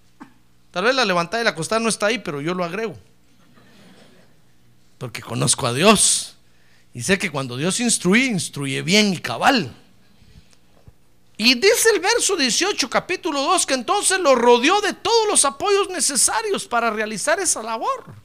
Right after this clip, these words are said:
Mire, Dios le dijo a Adán, "Muy bien, Adán, ¿qué necesitas?". Adán dijo, "Bueno, necesito una secretaria". "Con mucho gusto, a ver, duérmete", le dijo, lo durmió.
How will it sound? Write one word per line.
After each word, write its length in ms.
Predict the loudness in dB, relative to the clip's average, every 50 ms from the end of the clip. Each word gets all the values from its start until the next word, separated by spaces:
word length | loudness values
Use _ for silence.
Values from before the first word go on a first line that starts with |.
| -20 -20 _ _ _ -20 _ _ _ _ _ _ _ _ _ _ _ _ -6
Mire, 200 | -4 -2 -2 0
Dios 240 | 0 0 -2 -2 -2
le 120 | -2 -2
dijo 260 | -2 -2 -4 -2 -2 -2
a 40 |
Adán, 240 | 0 -2 -4 -4 -4
"Muy 200 | -6 -6 -6 -6
bien, 180 | -6 -6 -4 -2
Adán, 200 | -2 -2 -2 -4
¿qué 120 | -4 -6 -4
necesitas?". 600 | -4 -4 -4 -2 -2 -2 -2 -2 -2 -4 -2 -2
Adán 260 | -2 -2 -2 -4 -4
dijo, 180 | -6 -8 -6 -6
"Bueno, 220 | -6 -6 -6 -6
necesito 460 | -6 -6 -6 -4 -4 -6 -6 -6 -8
una 120 | -6 -6 -4
secretaria". 560 | -4 -6 -6 -6 -8 -4 -2 0 0 0 0
"Con 180 | 2 2 2 2
mucho 260 | 0 -4 -4 -4 -4
gusto, 240 | -4 -2 0 0 2
a 20 |
ver, 160 | 2 2 2
duérmete", 420 | 6 6 6 6 6 2 2 0 -2
le 60 | -2
dijo, 120 | -2 -4 -6
lo 120 | -6 -6
durmió. 320 | -6 -6 -6 -6 -6 -6